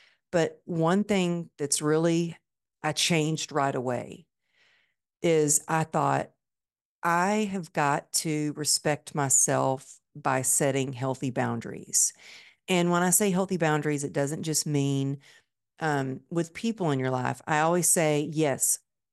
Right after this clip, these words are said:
man, you gotta cut out the doggy downers and stick with the puppy uppers." Really pay attention to energy, because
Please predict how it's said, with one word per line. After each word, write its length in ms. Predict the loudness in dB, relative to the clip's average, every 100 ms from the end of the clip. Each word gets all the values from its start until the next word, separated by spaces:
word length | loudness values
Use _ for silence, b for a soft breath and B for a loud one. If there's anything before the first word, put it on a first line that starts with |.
| -20 _
man, 320 | 0 2 2
you 80 | 0
gotta 180 | 0 0
cut 260 | -4 -2 2
out 200 | 0 -2
the 60 |
doggy 340 | 0 0 0 -2
downers 440 | -2 0 -2 -4
and 100 | -2
stick 320 | 0 0 -4
with 80 | -6
the 60 | -8
puppy 380 | -4 -4 -2
uppers." 480 | -4 -4 -8 -2 -2 B B B B B B B
Really 400 | -2 2 2 2
pay 220 | 0 0 0
attention 480 | 0 -2 -2 -2
to 140 | -2 -2
energy, 400 | 0 0 0 -2
because 360 | -2 -2 0